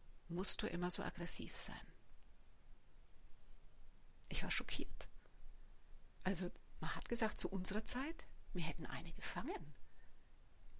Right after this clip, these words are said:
Heute traut sich der Mann nicht mehr zurückzuschlagen.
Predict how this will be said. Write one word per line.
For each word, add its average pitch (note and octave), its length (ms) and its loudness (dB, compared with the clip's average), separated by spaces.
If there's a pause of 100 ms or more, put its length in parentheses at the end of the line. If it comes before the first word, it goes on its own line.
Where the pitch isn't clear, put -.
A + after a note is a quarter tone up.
(140)
Heute F#3 600 4
traut E3+ 320 8
sich - 260 6
der G#3 100 4
Mann G3 200 4
nicht - 260 4
mehr A3 140 4
zurückzuschlagen. - 880 0